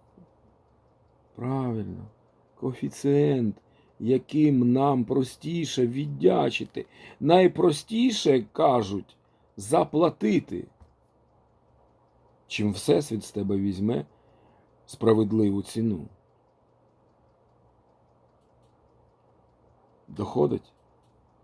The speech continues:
Приходить розуміння тепер. Ми би замахалися бартером, якщо так в лоб іти.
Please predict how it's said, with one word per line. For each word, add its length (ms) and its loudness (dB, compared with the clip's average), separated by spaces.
Приходить 500 -6
розуміння 680 -6
тепер. 240 -20
Ми 160 6
би 240 4
замахалися 800 0
бартером, 640 0
якщо 380 -6
так 280 -6
в 200 -14
лоб 340 2
іти. 280 -12